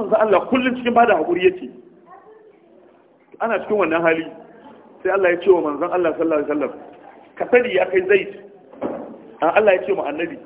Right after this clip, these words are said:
"Ka sani ya Rasulullah, wannan mata Zainab bintu Jahash, Zaidu zai sake ta, kuma kai zaka aura." Zaidu zai sake ta, wato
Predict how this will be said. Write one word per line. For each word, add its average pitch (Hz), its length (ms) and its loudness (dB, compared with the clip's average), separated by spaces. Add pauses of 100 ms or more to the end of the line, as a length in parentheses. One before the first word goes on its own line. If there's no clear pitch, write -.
(540)
"Ka 170 140 -2
sani 214 200 4
ya 180 120 6
Rasulullah, 151 560 -2 (880)
wannan 214 360 0
mata 151 340 -2 (920)
Zainab 185 320 2
bintu 165 200 -4
Jahash, 135 400 -4 (1040)
Zaidu 403 300 6
zai 190 180 4
sake - 320 -4
ta, - 80 -12 (580)
kuma 170 140 -6
kai 202 160 -2
zaka 196 240 -4
aura." 131 240 -8 (3000)
Zaidu 202 300 -4
zai 185 220 8
sake 190 260 -2
ta, 156 80 -4
wato 160 220 -2